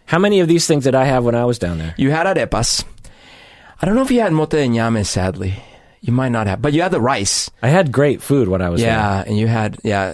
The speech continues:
Speaker 2: basically, she makes a lot of yummy things.
Speaker 1: And it was on a beautiful presentation.
Speaker 2: <laughs> Yes, she always does do that.
Speaker 1: Yeah.
Speaker 2: That's true. Every day. It's not like, like, you, you might think, "Oh, that was a special lunch." No, every day there's, like, a s-,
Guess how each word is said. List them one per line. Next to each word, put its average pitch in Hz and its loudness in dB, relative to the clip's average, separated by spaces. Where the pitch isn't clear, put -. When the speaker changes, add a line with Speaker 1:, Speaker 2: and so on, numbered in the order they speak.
Speaker 2:
basically, 139 -2
she 123 -6
makes 127 -2
a 95 -8
lot 95 -4
of - -6
yummy 95 -10
things. - -14
Speaker 1:
And 156 4
it 147 -2
was 147 2
on 139 2
a 113 2
beautiful 170 0
presentation. 110 -2
Speaker 2:
<laughs> - 2
Yes, 147 0
she 139 0
always 170 -2
does 131 0
do 139 0
that. 107 -2
Speaker 1:
Yeah. - -6
Speaker 2:
That's - -4
true. - -2
Every 196 0
day. 190 0
It's - 0
not 165 2
like, 185 -2
like, 147 0
you, 151 2
you 147 0
might 160 0
think, 135 -2
"Oh, 135 0
that 131 -2
was 123 -4
a 113 -2
special 113 -4
lunch." - -6
No, 143 0
every 147 -2
day 156 2
there's, 117 -2
like, 107 -4
a - -2
s-, - -4